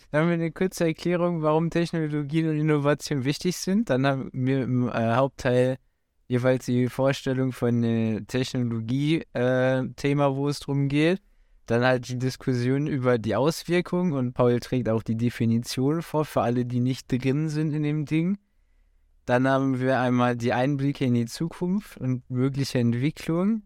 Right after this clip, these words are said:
Und dann kann man das ja nochmal zum Schluss, äh, zusammenfassen oder so, was weiß ich was. Als, ähm, technologiebasierte Themen haben wir uns für die, heute rausgesucht als Tagesthemen die künstliche Intelligenz und das maschinelle Lehren, äh, maschinelle Le-, Lernen,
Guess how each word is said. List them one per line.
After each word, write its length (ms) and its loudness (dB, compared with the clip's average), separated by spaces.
Und 140 0
dann 320 2
kann 180 0
man 140 2
das 160 -2
ja 100 0
nochmal 300 2
zum 180 -4
Schluss, 380 -4
äh, 200 -2
zusammenfassen 800 -2
oder 200 2
so, 180 -2
was 220 -2
weiß 180 -2
ich 160 -4
was. 220 2
Als, 400 0
ähm, 520 2
technologiebasierte 1040 0
Themen 280 0
haben 180 4
wir 60 2
uns 160 -2
für 160 -4
die, 180 -2
heute 340 0
rausgesucht 360 0
als 200 -2
Tagesthemen 840 -2
die 300 2
künstliche 440 -2
Intelligenz 720 0
und 100 -4
das 140 -4
maschinelle 600 0
Lehren, 580 0
äh, 120 0
maschinelle 640 0
Le-, 380 0
Lernen, 480 -2